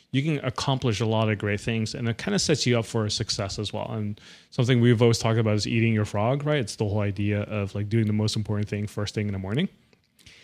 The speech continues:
And this is kinda related to that. And another thought on this is that one of the things that I talk about as well is this concept called time arbitrage. And it's the idea that not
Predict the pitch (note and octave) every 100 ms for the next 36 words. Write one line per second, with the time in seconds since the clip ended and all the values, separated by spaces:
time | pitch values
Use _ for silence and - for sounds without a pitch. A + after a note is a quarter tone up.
0 | - - B2 B2 A#2+ B2+ C#3+ D3 G#3 D3
1 | E3 F#3+ A2+ - - - _ - - _
2 | B2+ B2 B2 A#2+ - C3 C#3+ F#3 E3+ C#3+
3 | A2+ - C#3+ C3+ A2+ G#2+ G#2 - - G2+
4 | A#2+ A2+ A2+ - - _ _ _ - B2
5 | D#3 E3 C#3 B2+ B2+ B2 B2 B2+ - _
6 | - C3 A#2+ A#2 A2+ A2 A#2 G#2+ - _
7 | _ A2+ A2 - D3 C#3 B2+ - - A#2
8 | A2+ A2 - - C3+ C3+ B2 A2 G#2 G2+
9 | - A2 - - - A#2+ A#2+ - B2 A#2
10 | A#2 F3 C#3+ C3 B2 C#3+ E3+